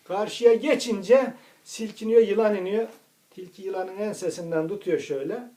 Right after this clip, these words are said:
öldürüyor, uzatıyor. "Bak," diyor, "ben öyle yamuk yumuk, eğri büğrü arkadaş istemem. Arkadaş dediğin aha böyle dost doğru olur."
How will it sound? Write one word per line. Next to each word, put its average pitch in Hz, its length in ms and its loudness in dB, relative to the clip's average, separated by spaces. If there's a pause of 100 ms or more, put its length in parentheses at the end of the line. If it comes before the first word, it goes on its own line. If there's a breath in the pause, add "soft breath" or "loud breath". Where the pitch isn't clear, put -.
öldürüyor, 180 460 -6
uzatıyor. 185 500 0
"Bak," 170 200 -4
diyor, 151 140 -4
"ben 180 140 -6
öyle 160 140 0
yamuk 180 460 0
yumuk, 156 260 -6
eğri 196 340 0
büğrü 170 180 -2
arkadaş 185 460 0
istemem. 143 340 -10
Arkadaş 175 420 -4
dediğin 185 220 -8
aha 180 180 -4
böyle 180 260 -2
dost - 260 8
doğru 143 200 2
olur." 117 220 -6